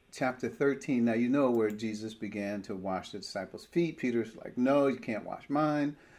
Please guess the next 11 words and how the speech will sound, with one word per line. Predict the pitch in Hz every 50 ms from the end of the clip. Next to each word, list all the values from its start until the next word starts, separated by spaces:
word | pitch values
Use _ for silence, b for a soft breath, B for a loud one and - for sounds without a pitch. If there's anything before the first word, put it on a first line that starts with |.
| B B B B
Let's | 135 127 123
get | - 143 135 127 -
to | - 123 -
it. | - - - b b b b b b b b b b _ _
Thirteen | - 139 139 135 135 - 160 139 131
six, | - - 143 107 - - -
he | - -
came | 147 - - 180 185 196
to | 185 185 156 -
Simon | - - - 147 143 139 135 127 120
Peter, | 117 - - 147 131 113 - - 87 107 120